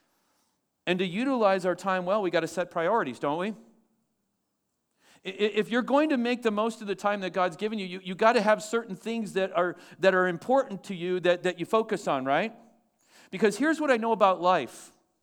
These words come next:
and people in our lives. Everybody thinks they have the most important thing for you, don't they?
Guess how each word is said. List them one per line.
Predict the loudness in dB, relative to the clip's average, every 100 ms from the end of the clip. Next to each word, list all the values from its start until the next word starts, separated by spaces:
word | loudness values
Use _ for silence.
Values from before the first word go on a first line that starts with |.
| _ _ _ -20 _
and | -2 0
people | 0 2 2 2
in | 0 2
our | 2
lives. | 6 6 6 2 -8 -18 -20 -14 6
Everybody | 6 8 2 2 2 0
thinks | -2 -2 -2 -4 -4
they | 0 2 2
have | 2 2 2 -2
the |
most | -2 0 0 -4
important | -8 -2 -2 -2 -6
thing | -4 -4 -4
for | -4
you, | -2 0
don't | 0 0
they? | 0 -2